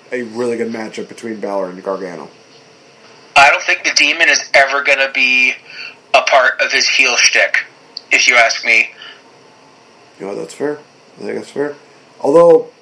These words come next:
Speaker 1: he could, he could honestly do, like, you know, his own kind of face deal, not the whole, uh, body paint deal. Not necessarily go, like, the Demon route, but kinda go in a way where he basically is trying to show again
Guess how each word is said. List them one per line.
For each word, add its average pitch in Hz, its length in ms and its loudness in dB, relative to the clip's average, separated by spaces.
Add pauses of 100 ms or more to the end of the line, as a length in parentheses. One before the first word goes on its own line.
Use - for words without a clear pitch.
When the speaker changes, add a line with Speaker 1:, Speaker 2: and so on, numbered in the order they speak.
(340)
Speaker 1:
he 156 200 -10
could, 202 240 4
he 180 100 -8
could 196 220 0
honestly 147 340 -2
do, 127 140 -6
like, 123 280 -2
you 120 120 -8
know, 104 60 -10
his 117 180 -6
own 110 160 -4
kind 117 140 0
of 110 60 -6
face 120 280 -2
deal, 113 360 -6 (140)
not - 320 -12
the 131 100 -6
whole, 123 360 0 (600)
uh, 127 200 -2
body 127 260 2
paint 123 320 -2
deal. 110 320 -2
Not 147 220 -2
necessarily 196 360 0
go, 147 100 2
like, 139 120 2
the 113 80 -14
Demon 120 340 -6
route, 208 320 -4 (560)
but - 120 -8
kinda 151 180 0
go 143 160 4
in 135 60 2
a 127 40 2
way 120 280 4
where 117 220 0
he 127 220 -8
basically 123 540 0
is 120 220 -6
trying 117 460 -4
to 110 80 -8
show 113 380 0
again 113 440 -8